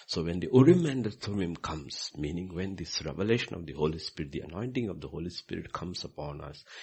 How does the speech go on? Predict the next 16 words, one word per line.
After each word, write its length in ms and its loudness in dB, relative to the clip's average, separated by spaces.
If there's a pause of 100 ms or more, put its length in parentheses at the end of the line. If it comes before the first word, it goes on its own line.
(200)
everybody 540 -2
becomes 420 -6
a 40 -8
priest. 440 -16 (840)
Our 160 -8
functions 560 0
may 120 -6
be 120 -8
different, 480 -12 (260)
but 200 -12
everybody 720 -4
has 240 -12
a 40 -6
priestly 580 -6
anointing. 500 -12 (840)
Okay. 320 -16